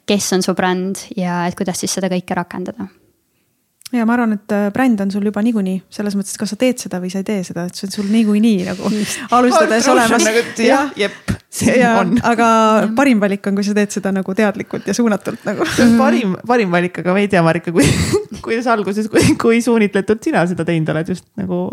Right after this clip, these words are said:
Speaker 3: ettevõtlusega alustades?
Speaker 2: No tegelikult mina ütleks alguses, äh, ja kui ma näen ka neid, kes kodulehe väljakutsel osalevad, et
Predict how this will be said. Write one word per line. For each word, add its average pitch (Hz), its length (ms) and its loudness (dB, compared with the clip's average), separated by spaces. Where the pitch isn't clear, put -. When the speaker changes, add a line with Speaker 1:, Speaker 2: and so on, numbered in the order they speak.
Speaker 3:
ettevõtlusega 202 540 -2
alustades? 202 480 0
Speaker 2:
No 220 180 2
tegelikult 226 440 0
mina 240 240 4
ütleks 185 220 -6
alguses, 190 380 -4
äh, 180 260 -4
ja 185 140 -2
kui 185 80 -4
ma 196 80 0
näen 208 180 2
ka 190 60 -2
neid, 196 160 -2
kes - 160 -12
kodulehe 190 320 -4
väljakutsel 180 480 -4
osalevad, 175 400 -4
et - 180 -10